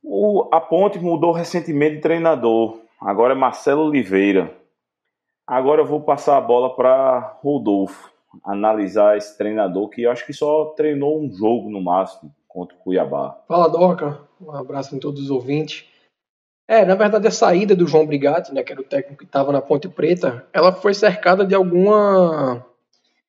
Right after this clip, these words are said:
Speaker 2: surpresa, né, e até, dá pra se dizer, contrariedade no, no meio futebolístico, porque o Brigatti,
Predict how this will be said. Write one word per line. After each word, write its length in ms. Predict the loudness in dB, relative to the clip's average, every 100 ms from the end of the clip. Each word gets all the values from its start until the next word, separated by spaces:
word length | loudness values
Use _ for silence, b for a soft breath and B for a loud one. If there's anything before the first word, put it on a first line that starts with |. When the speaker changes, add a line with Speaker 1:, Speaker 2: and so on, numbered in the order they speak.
| _ -4
Speaker 2:
surpresa, 880 | 0 0 0 4 4 4 -2 -4 -14 _ _ _ _ _ -8
né, 200 | -2 0
e 40 |
até, 1120 | 0 0 0 2 2 2 2 -2 -6 -8 -14 _ _ _ -4
dá 100 | -2
pra 140 | -2
se 100 | -6
dizer, 200 | -6 -6
contrariedade 1120 | -2 0 2 4 4 2 0 -2 -4 -8 -14 _ _ _ _ _ _ -4
no, 640 | 0 0 -2 -4 -6 -8
no 120 | -4
meio 200 | 0 0
futebolístico, 540 | -2 0 2 2 -2 -8
porque 120 | -6
o 80 | -2
Brigatti, 680 | 0 4 4 2 -2 -12